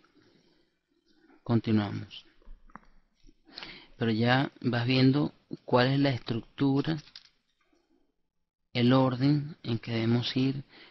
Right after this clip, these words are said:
codificando. Esto tiene un orden. Antes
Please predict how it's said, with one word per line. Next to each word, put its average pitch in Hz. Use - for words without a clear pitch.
codificando. 107
Esto 117
tiene 143
un 120
orden. 110
Antes 117